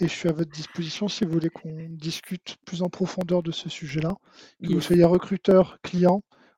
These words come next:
Speaker 1: on a des vraies promesses.
Speaker 2: Ok, on te contacte comment ? Directement sur LinkedIn ? Il y a un petit
Speaker 1: Oui.
Speaker 2: M P ?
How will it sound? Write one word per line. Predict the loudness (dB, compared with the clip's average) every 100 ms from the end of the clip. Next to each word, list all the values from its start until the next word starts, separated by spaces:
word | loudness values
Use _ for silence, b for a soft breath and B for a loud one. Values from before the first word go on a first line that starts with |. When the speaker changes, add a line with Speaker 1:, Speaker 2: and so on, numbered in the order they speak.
| _
Speaker 1:
on | -4
a | -2
des | 2
vraies | 4 2
promesses. | 0 -4 -4 0 2 2 _ _ _ _ -6
Speaker 2:
Ok, | -2 0 -2
on | 0
te | 0
contacte | 0 -2 -4 -4
comment ? | 0 0 0
Directement | 0 0 0 -2 -2
sur | 0
LinkedIn ? | 0 2 2 2 2 -2 -8
Il | -6
y |
a | -6
un |
petit | -4 0
Speaker 1:
Oui. |
Speaker 2:
M | 4 4
P ? | 4 -2